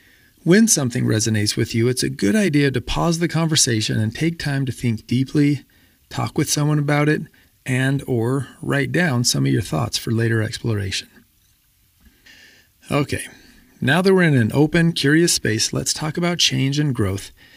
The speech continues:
and specifically how it relates to therapy.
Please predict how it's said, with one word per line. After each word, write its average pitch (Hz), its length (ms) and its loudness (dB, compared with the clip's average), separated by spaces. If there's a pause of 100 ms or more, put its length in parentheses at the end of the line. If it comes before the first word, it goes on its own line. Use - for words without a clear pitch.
(240)
and - 100 -2
specifically 127 680 0
how 139 400 -2
it 147 60 0
relates 120 400 0
to - 100 -14
therapy. - 540 -10